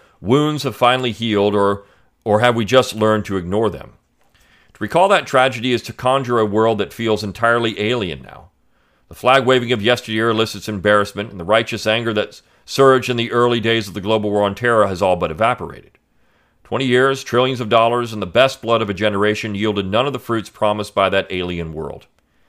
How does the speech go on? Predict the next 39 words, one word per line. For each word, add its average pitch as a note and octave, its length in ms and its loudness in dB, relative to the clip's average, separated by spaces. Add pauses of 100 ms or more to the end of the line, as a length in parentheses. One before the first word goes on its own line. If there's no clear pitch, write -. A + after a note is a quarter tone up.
(200)
Instead, C#3+ 360 -2
the - 60 -2
dangers C3 420 0
lurking C3+ 300 2
beyond A#2 260 2
our A#2 100 4
borders G#2+ 380 0
remain, G2 420 -8 (400)
and F#2 140 -6
enemies B2+ 400 0
both B2+ 260 2
seen C#3 300 -4
and B2 80 -2
unseen A#2+ 420 -2
continue A2+ 380 -6
to G#2+ 80 -6
plot G#2 400 -2
our E2+ 100 -4
destruction. F2+ 640 -8 (680)
If - 140 -12
our D3+ 140 8
intentions F#3+ 500 -2
were E3 100 2
ever G#3 160 4
noble, G#3+ 560 0 (360)
surely D3 280 0
they A#2 80 2
were G#2+ 120 4
born A#2 240 0
out G#2 120 4
of G2 60 0
a F#2 40 -4
desire G2 340 2
to - 100 -16
protect - 340 -2
the F#2+ 80 -8
near F#2+ 240 -2
and F2 120 -6
dear. C3 320 -8